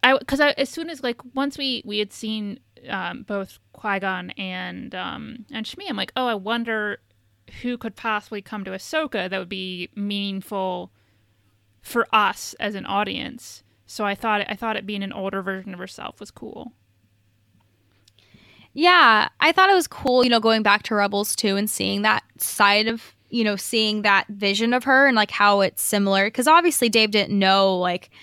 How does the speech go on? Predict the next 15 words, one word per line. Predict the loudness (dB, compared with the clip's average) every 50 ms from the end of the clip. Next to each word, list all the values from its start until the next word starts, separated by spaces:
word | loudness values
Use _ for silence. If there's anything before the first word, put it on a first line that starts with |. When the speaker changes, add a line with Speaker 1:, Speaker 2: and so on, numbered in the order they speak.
| -20 -20 -20 _ _ _ _ _ _ _ _ _ _ _
Speaker 2:
where | _ 0 4 6 6 6 6
Ahsoka | 4 2 2 2 2 4 2 2
would | 2 2 0 -2
be | -2 -2 0
now | 4 4 6 6 6 6 6 4 2 0
versus | 0 -2 -2 0 -2 -2 -2 -2 -4 -6 -8 -8 -8 _
two | -4 -4 0
thousand | 2 2 2 2 2 0 -2 -4 -4 -4
and | -4 -4 -6 -8 -8 -10 -10
whenever | -8 -4 -2 0 0 0 0 0 0 -2 -2 -2 -4 -8 _ _
that | -6 -4 -4
was, | -4 -6 -6 -8 -10 -14 -16 -12 _
episode | -8 -8 -8 -8 -6 -6
was | -6 -6 -4
released. | -4 -2 0 0 0 -2 -4 -4 -6 -8 -8 -10